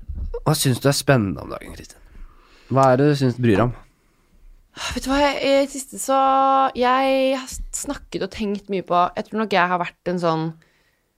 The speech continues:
Speaker 2: jeg har hatt veldig mye tiltro til staten og veldig lite politikerforakt, og politiet må, må stole på politiet og sånn. Og vært, hvis man har diskutert det, så har jeg vært sånn, "Ja,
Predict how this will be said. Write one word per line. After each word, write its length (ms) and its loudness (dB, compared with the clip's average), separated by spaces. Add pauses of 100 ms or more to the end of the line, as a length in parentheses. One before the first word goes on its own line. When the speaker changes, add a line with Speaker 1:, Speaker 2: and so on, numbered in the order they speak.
(200)
Speaker 2:
jeg 60 -4
har 60 0
hatt 120 -10
veldig 240 2
mye 160 -2
tiltro 400 -6
til 100 -8
staten 540 -4
og 260 -4
veldig 380 -2
lite 480 -8
politikerforakt, 840 -8
og 240 -2
politiet 520 -6
må, 80 -4 (240)
må 320 -2
stole 160 -4
på 160 -14
politiet 300 -6
og 20 -14
sånn. 160 0 (720)
Og 300 4
vært, 340 -12
hvis 280 -2
man 120 0
har 80 0
diskutert 480 -4
det, 140 6
så 80 2
har 80 4
jeg 80 0
vært 100 -10
sånn, 160 -8
"Ja, 80 0